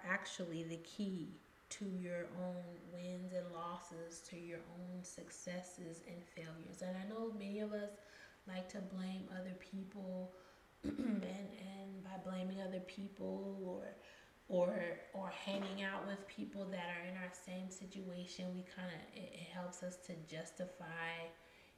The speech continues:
you know, our own, you know, mediocrity. But the reality is, it's not other people, it's us. And there's some freedom in that. We have to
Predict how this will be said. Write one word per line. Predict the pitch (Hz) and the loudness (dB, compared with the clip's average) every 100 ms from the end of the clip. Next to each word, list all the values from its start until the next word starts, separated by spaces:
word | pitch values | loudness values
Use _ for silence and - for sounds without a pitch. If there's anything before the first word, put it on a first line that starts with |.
| - | -6
you | 196 | -2
know, | 185 190 - | 0 0 -2
our | 180 - 202 | -2 -2 -2
own, | 175 165 160 160 196 - - - | -4 -2 -4 -4 -6 -8 -14 -2
you | 202 | 2
know, | 185 160 165 170 | 2 0 -4 -6
mediocrity. | 175 170 180 175 - 175 - 180 170 175 - - - - 202 | -4 -2 -4 -6 -6 -6 -4 -4 -4 -8 -12 -18 -18 -10 0
But | 185 185 - - - - - - | 2 2 -2 -10 -18 -16 -16 -2
the | 190 190 | 0 2
reality | 196 196 202 226 240 214 208 208 | 2 2 0 0 0 0 0 0
is, | 202 - | 0 -2
it's | 185 180 190 | -2 -2 -2
not | 190 220 247 214 | 0 0 0 0
other | 185 170 | 0 0
people, | - 160 127 - - - 160 - - - - - - | -4 -4 -4 -6 -8 -6 -8 -10 -20 -20 -20 -16 -2
it's | 196 190 - | -2 -2 -6
us. | - 214 247 - - - - - | -4 0 0 0 -4 -8 -8 -4
And | 196 | 0
there's | 202 214 | 2 0
some | 214 190 175 170 - - | 0 -2 -4 -6 -10 -8
freedom | 190 214 294 269 185 | -4 0 0 0 -4
in | 165 160 | -4 -4
that. | 160 - - - 196 | -6 -8 -8 -6 -4
We | 196 | -2
have | 190 | -2
to | 185 | -2